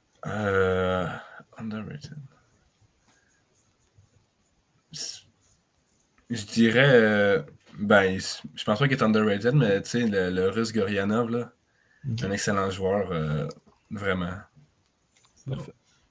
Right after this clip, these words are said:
Speaker 2: Ton moment, ton moment de hockey inoubliable.
Speaker 1: Euh, je dirais, euh, le, le U dix-huit quand je gagne la bronze.
Speaker 2: C'est bon.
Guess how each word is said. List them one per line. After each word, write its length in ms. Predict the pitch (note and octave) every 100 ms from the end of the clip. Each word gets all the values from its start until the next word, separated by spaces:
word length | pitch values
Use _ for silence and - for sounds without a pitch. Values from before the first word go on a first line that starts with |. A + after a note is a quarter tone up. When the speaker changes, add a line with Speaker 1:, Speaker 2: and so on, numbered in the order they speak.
| _ -
Speaker 2:
Ton 120 | C#3+
moment, 320 | D3 D3+ E3
ton 200 | C3+ D3
moment 320 | D3+ D3+ E3
de 60 | D#3
hockey 300 | D3 C3+ C#3+
inoubliable. 680 | D3 C#3 B2 B2 C3 - - - - _ _ _ _ _ _ - _ _ _ _ _ _ _ _
Speaker 1:
Euh, 540 | F#2+ F2+ E2+ E2+ D#2 - - - _ _ _ _ -
je 160 | - -
dirais, 480 | G#2 F#2 F#2+ F#2+ F2+
euh, 300 | E2+ E2 D#2+ - - _ _ _ _
le, 280 | G#2 G2+ F#2+
le 180 | G2 G2
U 80 | G2
dix-huit 420 | F#2 F#2 G2+ G#2
quand 120 | F#2+
je 100 | F#2
gagne 120 | F#2
la 100 | F#2
bronze. 440 | F#2 F2+ F2+ - - _ _ _ _ _ _ _ - - - _ - - - - _
Speaker 2:
C'est 220 | - -
bon. 120 | B2+